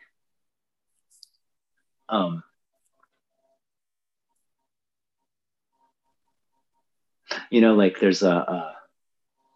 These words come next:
like, a Zen, I think it's a Dogen. One of Dogen's questions was, um,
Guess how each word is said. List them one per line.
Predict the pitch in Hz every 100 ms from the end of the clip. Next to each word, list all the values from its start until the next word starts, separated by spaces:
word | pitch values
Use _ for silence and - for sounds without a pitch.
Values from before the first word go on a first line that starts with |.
| _ _
like, | - 95
a |
Zen, | 87 98 92 90 - _ _ _ _ _ _ _ _ _ _
I |
think | 107 101
it's | -
a |
Dogen. | - 87 85 87 82 - _ _ _ _ _ _ _ _ _ _ _ _ _
One | 104 95
of | 82
Dogen's | 92 85 87
questions | - 90 - - - -
was, | 80 - -
um, | 87 80